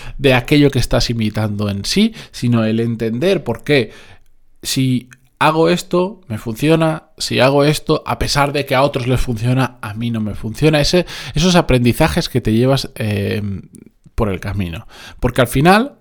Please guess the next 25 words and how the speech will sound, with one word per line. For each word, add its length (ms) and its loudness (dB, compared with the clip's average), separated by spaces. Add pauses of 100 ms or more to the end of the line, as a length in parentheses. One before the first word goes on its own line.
y 140 -8
lo 140 0
he 40 2
dicho 240 0 (380)
un 180 0
millón 280 2
de 60 2
veces 260 0
en 100 0
este 180 -4
podcast, 540 -2
aunque 400 -2
lo 100 -4
haya 120 0
dicho 220 -4
más 180 -2
veces 300 -4
que 140 0
episodios 460 -2
tengo, 320 4 (840)
¿por 200 2
qué 120 4
no 140 2
nos 220 0
funciona 1300 4